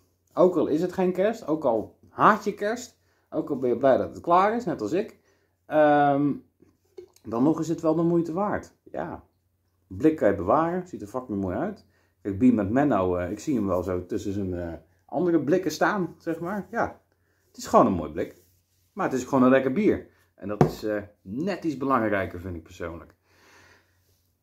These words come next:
Wat ik zei, ik ga nog even nagenieten, want als ik dit nou in één keer achterover, eh, giet in me, dan, eh,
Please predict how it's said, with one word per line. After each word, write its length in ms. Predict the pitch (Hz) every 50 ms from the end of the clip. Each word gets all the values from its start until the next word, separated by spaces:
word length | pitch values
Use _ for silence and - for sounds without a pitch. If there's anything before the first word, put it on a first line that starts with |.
| _ _ -
Wat 100 | 185 190
ik 80 | 165
zei, 180 | - 156 107 104
ik 80 | -
ga 80 | - 156
nog 100 | 147 143
even 220 | 143 139 - 151
nagenieten, 480 | 147 147 143 135 - 123 117 107 107 113
want 120 | 110 110
als 80 | 110 107
ik 60 | -
dit 160 | 131 127 127
nou 200 | 123 117 113 110
in 200 | 110 110 107 113
één 140 | 127 127 123
keer 160 | - 110 113
achterover, 760 | 123 120 - 117 110 123 135 127 - 123 127 117 127 131 123
eh, 80 | 120 117
giet 220 | - 131 127 127
in 100 | 131 117
me, 480 | 117 117 113 113 113 113 113 110 - 78
dan, 300 | - 107 101 101 98 92
eh, 240 | 95 95 90 92